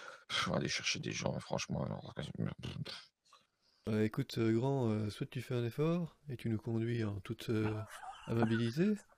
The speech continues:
Speaker 2: soit je te fais virer. Ok ?
Speaker 1: Écoutez, monsieur, c'est juste parce que je veux faire plaisir au professeur, mais, euh, je ne suis pas chauffeur. Donc,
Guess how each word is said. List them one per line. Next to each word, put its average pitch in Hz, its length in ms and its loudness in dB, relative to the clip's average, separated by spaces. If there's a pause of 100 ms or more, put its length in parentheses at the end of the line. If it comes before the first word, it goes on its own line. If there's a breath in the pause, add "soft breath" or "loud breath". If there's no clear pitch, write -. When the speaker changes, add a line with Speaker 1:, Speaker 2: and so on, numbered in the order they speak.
(520 soft breath)
Speaker 2:
soit - 180 2
je 175 100 2
te 151 120 0
fais 143 140 -2
virer. 120 440 0 (580)
Ok ? - 140 -2 (1300)
Speaker 1:
Écoutez, - 240 6
monsieur, 107 420 10
c'est - 140 4
juste 104 140 2
parce - 140 8
que - 80 0
je - 80 6
veux 95 80 10
faire 92 160 12
plaisir 98 280 10
au - 40 8
professeur, 95 560 10
mais, 95 180 12
euh, 95 260 12
je 92 100 4
ne 107 40 4
suis - 140 4
pas - 140 10
chauffeur. - 680 8
Donc, - 340 10